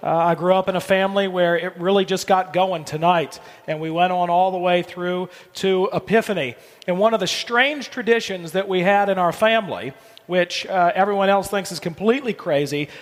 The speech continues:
but was a big deal in Victorian England, was on Christmas Eve you would tell ghost stories.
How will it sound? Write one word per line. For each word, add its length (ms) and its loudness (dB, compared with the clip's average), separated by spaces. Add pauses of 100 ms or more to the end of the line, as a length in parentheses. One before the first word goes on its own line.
(100)
but 140 0
was 160 0
a 60 0
big 420 0
deal 420 2
in 120 -8
Victorian 600 0
England, 460 0 (240)
was 140 0
on 100 0
Christmas 560 -2
Eve 320 0
you 80 -4
would 160 0
tell 320 0
ghost 360 0
stories. 720 -10